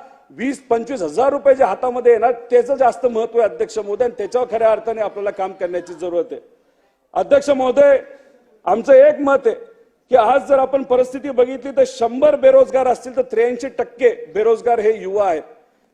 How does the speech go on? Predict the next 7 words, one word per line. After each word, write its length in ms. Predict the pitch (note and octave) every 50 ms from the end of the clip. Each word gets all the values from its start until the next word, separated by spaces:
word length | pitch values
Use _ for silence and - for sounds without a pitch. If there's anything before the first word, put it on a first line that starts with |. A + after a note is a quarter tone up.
| _
त्यामुळे 300 | - G3+ A3 B3+ C#4 C4+ A#3+
इंडस्ट्रियल 520 | G#3+ G#3+ A3+ B3+ C4 B3 C4 B3+ C4+ C4
पॉलिसीवर 600 | - - A3+ G#3+ A#3+ C4 A#3+ - B3+ B3+ C4 C4 B3+
आपल्याला 340 | A3 A3 A#3+ A#3+ B3 B3
काम 240 | A#3+ A#3+ A3 A3+ A3+
करण्याची 420 | A3+ A3+ A3 G#3 A3+ A3 A3 A3 G3+
जरूरत 280 | E3 G3+ G3 G3+ G3